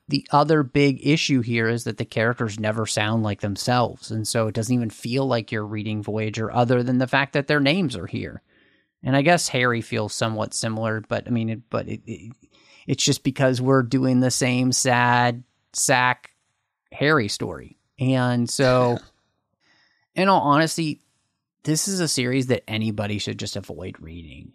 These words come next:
Speaker 1: It's n-, it really is not worth your time. So we have helped you in that sense when you're looking for Star Trek books. I would not recommend this series whatsoever. It's just not worth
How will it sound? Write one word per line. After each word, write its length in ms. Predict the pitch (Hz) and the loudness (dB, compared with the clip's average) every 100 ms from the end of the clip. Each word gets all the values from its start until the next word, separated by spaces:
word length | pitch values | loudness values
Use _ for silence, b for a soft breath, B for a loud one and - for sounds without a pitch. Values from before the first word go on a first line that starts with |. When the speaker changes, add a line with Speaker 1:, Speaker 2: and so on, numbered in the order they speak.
| _ | _
Speaker 1:
It's 320 | 127 120 - | -8 -6 -2
n-, 200 | 117 113 - | 0 0 0
it 260 | 131 127 | 2 2
really 340 | 113 120 120 117 | 2 0 0 -2
is 100 | 104 | -2
not 260 | 113 113 | -2 -2
worth 220 | - 127 123 | -2 -2 0
your 140 | 147 | -2
time. 280 | - 165 247 | 2 2 0
So 160 | - | 0
we 260 | 117 120 135 | 0 0 4
have 200 | 143 120 | 4 2
helped 480 | - 139 143 _ - | 2 2 2 _ -8
you 300 | 139 139 143 | -2 -2 -2
in 180 | 123 113 | -4 0
that 260 | 120 120 | -2 -2
sense 440 | - 127 123 - - | -4 -2 -2 -6 -8
when 120 | 110 | -6
you're 120 | 110 | -4
looking 320 | 110 131 135 | -4 0 0
for 120 | 123 | 0
Star 220 | 120 139 127 | 0 2 2
Trek 280 | 135 123 | 2 0
books. 380 | 127 123 - - - | 0 -2 -2 -12 -4
I 80 | 123 | -2
would 220 | 123 120 | 0 2
not 240 | 120 123 | 2 2
recommend 560 | 117 113 113 110 110 104 | 2 0 0 0 -2 -2
this 160 | 104 | -4
series 360 | - 107 104 98 | -4 -2 -2 -2
whatsoever. 680 | 110 104 - 110 104 110 107 | -2 -2 -2 -2 -2 -2 -4
It's 220 | 107 - | -4 -6
just 280 | - 113 - | -4 -6 -2
not 220 | 117 110 | -2 -2
worth 320 | 107 110 104 | -2 -4 -6